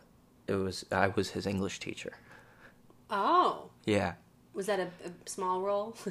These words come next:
Speaker 2: <laughs>
Speaker 1: Um,
Speaker 2: I
Speaker 1: no,
Speaker 2: don't know.
Speaker 1: no, I was, uh,
Speaker 2: No.
Speaker 1: I was actually the, the other lead, basically.
Speaker 2: Oh, yeah, I did not know that. Okay, great.
Speaker 1: Yeah.
Speaker 2: You were the lead, huh?
Speaker 1: The other lead. The,
Speaker 2: The other
Speaker 1: the,
Speaker 2: lead.
Speaker 1: like, the supporting lead.
Speaker 2: And,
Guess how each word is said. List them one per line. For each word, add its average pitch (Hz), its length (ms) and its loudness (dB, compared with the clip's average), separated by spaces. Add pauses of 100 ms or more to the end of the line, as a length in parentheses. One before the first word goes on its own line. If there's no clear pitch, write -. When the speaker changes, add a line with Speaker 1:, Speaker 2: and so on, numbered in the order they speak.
(140)
Speaker 2:
<laughs> 277 280 6
Speaker 1:
Um, 120 520 12 (800)
Speaker 2:
I 359 420 2
Speaker 1:
no, 135 260 12
Speaker 2:
don't - 20 4
know. 185 180 4 (140)
Speaker 1:
no, 123 280 10
I 117 120 10
was, 113 200 6
uh, 113 80 10
Speaker 2:
No. 113 260 6 (200)
Speaker 1:
I 107 80 8
was 107 120 4
actually 110 360 4
the, 98 280 -2 (460)
the 101 100 2
other 95 220 2
lead, 92 380 -2 (200)
basically. 240 580 4
Speaker 2:
Oh, - 40 -12 (100)
yeah, 202 120 0
I 202 40 0
did 180 120 -4
not 165 160 -4
know 110 100 -12
that. - 220 -16
Okay, 247 320 -4
great. 240 520 -2 (160)
Speaker 1:
Yeah. 104 240 6
Speaker 2:
You 92 60 4
were 90 100 2
the 98 60 2
lead, 226 460 2
huh? 214 240 -2 (440)
Speaker 1:
The 127 120 12
other 104 200 12
lead. - 280 -8 (560)
The, 110 80 4
Speaker 2:
The 101 80 8
other 98 160 4
Speaker 1:
the, 110 180 6
Speaker 2:
lead. 95 140 0 (480)
Speaker 1:
like, 95 200 -2
the 104 100 0
supporting 110 500 8
lead. 85 360 2
Speaker 2:
And, 269 140 -2